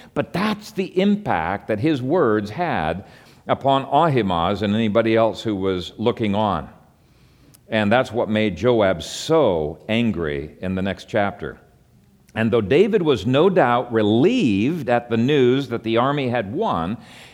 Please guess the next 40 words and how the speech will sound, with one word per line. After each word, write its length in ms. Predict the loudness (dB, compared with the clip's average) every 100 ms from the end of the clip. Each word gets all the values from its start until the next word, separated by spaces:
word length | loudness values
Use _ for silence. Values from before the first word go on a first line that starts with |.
| 0
it 100 | 2
would 160 | 4
have 80 | 4
been 180 | 4 2
disheartening 840 | 0 -2 -2 -4 -2 -4 -2 -2
to 100 | -4
have 300 | -4 -2 -2
the 100 | -2
first 540 | -6 -2 0 0 -2 -2
words 520 | 2 4 2 -2 -8
coming 420 | -6 -2 0 0
out 260 | 2 2 2
of 220 | 0 2
David's 440 | 4 4 2 -2
mouth 600 | -2 0 2 0 -4 -6 -4
to 80 |
be 100 | -2
the 100 | 0
words 360 | 2 4 2 2
in 120 | -2
verse 220 | -2 -4
twenty-nine, 640 | -4 -6 -2 0 0 0 -4 -8 -20 -6
"Is 220 | 0 0
the 80 | 2
young 280 | 4 4 4
man 260 | 2 2
Absalom 600 | 0 0 -2 -2 -2 -2
safe?" 560 | -2 -2 -2 -4 -8 -20 _ _ _ _ -4
I 40 |
mean, 180 | 0 2
that 240 | 2 0
would 100 | 0
have 160 | -2 -2
cut 260 | -4 -4 0
like 200 | 0 0
a 60 |
knife. 360 | -4 -4 -4 -4
Instead 340 | -6 -2 0
of 120 | 2
asking, 540 | 2 0 -2 -2 -2